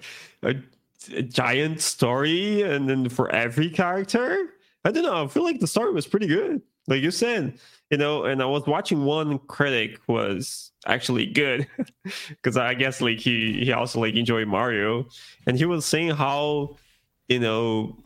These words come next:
it was nice to see that they didn't went with the Mario trying to save the princess, which is a very, like, out-, outdated, you know, story by now, and more focus on the,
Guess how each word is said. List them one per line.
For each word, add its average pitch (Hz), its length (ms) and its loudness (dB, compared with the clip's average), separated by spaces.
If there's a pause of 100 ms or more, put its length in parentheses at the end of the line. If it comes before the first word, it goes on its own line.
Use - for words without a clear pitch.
(260)
it 147 60 2
was 147 260 0
nice 139 380 0
to 139 120 0
see 131 380 0
that 117 200 0
they 113 340 -2 (260)
didn't 131 360 2
went 120 340 0
with 117 240 0
the 101 380 2
Mario 107 340 2
trying 117 440 0
to 117 100 -2
save 120 400 0
the 120 80 2
princess, 127 760 0
which 110 220 0
is 110 100 0
a 110 140 2
very, 117 320 0
like, 110 280 -2
out-, 120 460 -2
outdated, 120 680 0 (340)
you - 100 0
know, 101 240 0
story 117 400 0
by 123 160 0
now, 123 460 -2 (440)
and 120 160 2
more 120 280 2
focus 120 560 0
on 117 240 2
the, 107 560 0